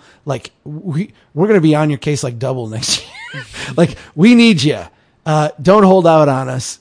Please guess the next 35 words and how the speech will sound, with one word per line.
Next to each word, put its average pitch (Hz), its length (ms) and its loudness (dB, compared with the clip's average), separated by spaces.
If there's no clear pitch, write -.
Get 185 200 2
over 185 240 4
there, 139 400 0
sign 170 360 -4
up, 127 300 -6
strong 165 340 -4
towns 156 300 -4
dot 139 220 -4
org, 113 400 -10
click 185 320 -8
on 147 260 -4
join 139 320 -6
the 156 60 -4
movement, 117 500 -8
uh, 123 300 -8
sign 196 320 -4
up, 175 240 -4
become 190 300 -2
a 190 40 2
member. 143 520 0
It, - 180 -8
it 156 160 -8
means 175 300 2
a 127 40 -4
lot. 117 500 -10
It 143 160 -6
really 165 680 -2
is 143 480 -4
the 110 140 -10
basis 127 680 -10
of 127 260 -8
everything 156 440 -2
that 127 180 -10
we 123 140 -10
do. 101 380 -14